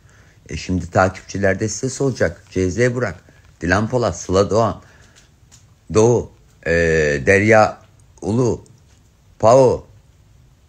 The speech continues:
Paylaşın ki bilgi sahibi olsunlar ya. Ya bak bu ulusalcı. Bu kadın başka bir kafada yaşıyor. Öyle olsa bize tribüne oynar.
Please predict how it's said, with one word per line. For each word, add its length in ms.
Paylaşın 580
ki 180
bilgi 240
sahibi 360
olsunlar 580
ya. 280
Ya 240
bak 280
bu 180
ulusalcı. 720
Bu 40
kadın 440
başka 420
bir 100
kafada 340
yaşıyor. 480
Öyle 220
olsa 280
bize 220
tribüne 400
oynar. 340